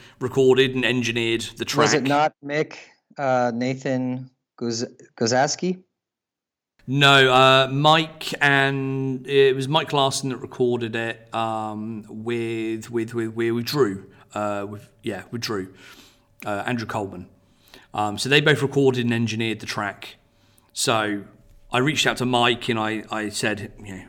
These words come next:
Speaker 1: "Random question, here's what I've read," and all this kind of stuff. And he was like, "Nope,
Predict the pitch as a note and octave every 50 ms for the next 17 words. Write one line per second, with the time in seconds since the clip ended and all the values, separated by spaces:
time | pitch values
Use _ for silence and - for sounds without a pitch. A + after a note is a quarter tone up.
0 | - - C3+ B2+ B2 A#2+ A2+ A2 G2+ - - G#2 - - - - - A2 G#2+ G#2+
1 | G#2+ G#2 G#2 - - - - - - - _ _ _ _ _ _ - C3+ C3 A#2+
2 | A#2+ A#2 - A2+ G#2+ G#2 G#2 A2+ A2 A2 G#2+ G#2+ G#2+ G2+ G2+ G2 G2 G#2 G2+ G2+
3 | G2 G2 - - - - - G#2 G2 F2+ - - G#2 F#2+ - G#2+ G#2 G#2+ G#2 G2+
4 | G#2 G2 G#2+ C3 C#3+ C#3+ C3+ -